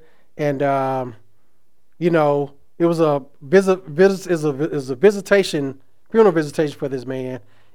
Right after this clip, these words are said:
and it was, like, three people, like, dotted in the audience, and then someone said in the meme, uh, "Well, he had three thousand Facebook friends."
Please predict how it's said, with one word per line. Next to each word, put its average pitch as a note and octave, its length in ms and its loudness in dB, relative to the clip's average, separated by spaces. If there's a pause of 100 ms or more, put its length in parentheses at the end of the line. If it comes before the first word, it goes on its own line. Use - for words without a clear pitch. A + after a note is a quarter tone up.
and C#3 120 -8
it D3 80 -2
was, D#3 120 -4
like, C#3+ 200 -2
three F#3 200 -2
people, F3+ 500 -8
like, C3+ 220 -4
dotted D3+ 280 0
in C#3 120 -4
the C3+ 40 -14
audience, C#3+ 480 -2
and C3 100 -8
then C3+ 240 -6 (240)
someone D#3 320 -2
said D3+ 240 -2
in C3+ 80 -4
the D3 360 -2
meme, C#3 80 -14 (260)
uh, C3+ 220 -6
"Well, E3 220 2
he F3+ 120 -2
had F#3+ 240 0
three F#3 140 -6
thousand F3 340 0
Facebook F#3+ 380 -4
friends." D3 560 -8